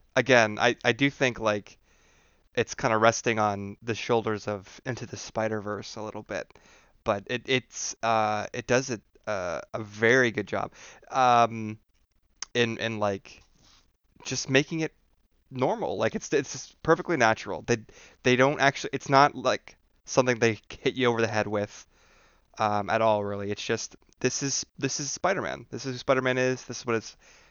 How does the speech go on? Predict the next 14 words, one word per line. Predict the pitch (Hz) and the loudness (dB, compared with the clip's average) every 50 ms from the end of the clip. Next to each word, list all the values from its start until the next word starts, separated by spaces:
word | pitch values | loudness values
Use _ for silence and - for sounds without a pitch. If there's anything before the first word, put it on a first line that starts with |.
| _ | _
his | - - 110 104 104 - - | -8 -8 -8 -8 -10 -12 -10
community | - 117 113 113 113 117 117 117 | -6 -6 -4 -4 -4 -4 -2 0
looks | 120 117 117 117 - - | 2 2 2 0 0 0
like. | 123 113 113 113 - - | 2 2 2 0 -2 -6
This | 117 110 - - | -6 -6 -6 -8
is | 110 104 | -6 -2
what, | 110 107 104 101 - _ _ _ | 0 0 0 0 -4 _ _ _
you | - 117 | -14 -12
know, | 107 101 98 - - | -12 -12 -12 -10 -8
his | 117 104 95 - - | -8 -6 -6 -8 -14
family | _ - 113 110 110 110 113 113 | _ -8 -6 -6 -4 -4 -4 -4
looks | 113 113 - - - | -4 -4 -6 -4 -2
like. | 117 113 113 - - _ _ _ _ _ _ - - - - _ _ _ _ | -2 -2 -2 -4 -10 _ _ _ _ _ _ -20 -20 -20 -20 _ _ _ _
So, | - - - - 110 104 101 101 101 98 98 98 | -12 -2 0 2 2 2 2 0 -2 -4 -6 -8